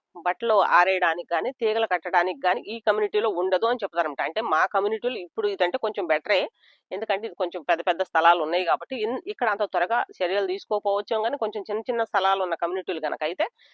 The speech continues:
కంపల్సరీ వెంటనే వస్తారు వాళ్ళు, ఎక్కువ టైం కూడా ఇవ్వరు. వచ్చినప్పుడు వాళ్ళు చెప్తారు ఏమనంటే, "మీరు ఇలా ఎందుకు చేశారు, ఇలా తీ-, కట్టకూడదు" అని చెప్పేసి వాళ్ళు వార్నింగ్ గట్టిగానే ఇస్తారు. ఇచ్చిన తర్వాత ఇక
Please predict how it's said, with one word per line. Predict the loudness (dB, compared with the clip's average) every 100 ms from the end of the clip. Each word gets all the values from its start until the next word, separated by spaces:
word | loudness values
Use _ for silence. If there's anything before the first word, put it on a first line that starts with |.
| _ -4
కంపల్సరీ | -2 2 2 2 0 2
వెంటనే | 0 0 2
వస్తారు | 4 2 0 -2
వాళ్ళు, | -2
ఎక్కువ | -6 -6 -2
టైం | 0 2
కూడా | 0 0
ఇవ్వరు. | -4 -10 -16 _ _ -6
వచ్చినప్పుడు | -2 2 0 0
వాళ్ళు | 0 2
చెప్తారు | 0 2 0 0 _ -8
ఏమనంటే, | 0 2 2 0 -2
"మీరు | -2 -2
ఇలా | 2 4
ఎందుకు | 4 0 -2 -2
చేశారు, | 0 -2 -2 -6 _ _ _
ఇలా | 0 0
తీ-, | 2 -2 -2
కట్టకూడదు" | 0 -2 0 0 2 0
అని | -2
చెప్పేసి | -4 -4 -4
వాళ్ళు | 0 0 2
వార్నింగ్ | 4 4 0 -6
గట్టిగానే | -4 -4 -4
ఇస్తారు. | -6 -4 -4 -6 _ _ _
ఇచ్చిన | -14 -8 -4
తర్వాత | 2 2 2
ఇక | 0